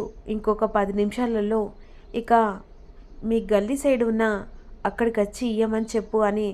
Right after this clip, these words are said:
సుభాష్కి ఫోన్ చేసి అంబిక చెప్తుంది. ఇక సుభాష్ వెంటనే మళ్ళీ సహస్రకి ఫోన్ చేసి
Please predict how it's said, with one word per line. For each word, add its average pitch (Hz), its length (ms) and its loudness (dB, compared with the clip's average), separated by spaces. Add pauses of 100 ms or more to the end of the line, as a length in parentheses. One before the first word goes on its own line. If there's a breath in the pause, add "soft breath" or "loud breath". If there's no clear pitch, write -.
(440 soft breath)
సుభాష్కి 254 580 0
ఫోన్ 208 360 0
చేసి 214 220 0 (120)
అంబిక 208 320 -2
చెప్తుంది. 214 600 0 (480 loud breath)
ఇక 214 260 4
సుభాష్ 233 520 2 (280)
వెంటనే 208 360 0
మళ్ళీ 214 260 2
సహస్రకి 214 500 0
ఫోన్ 208 340 0
చేసి 214 280 0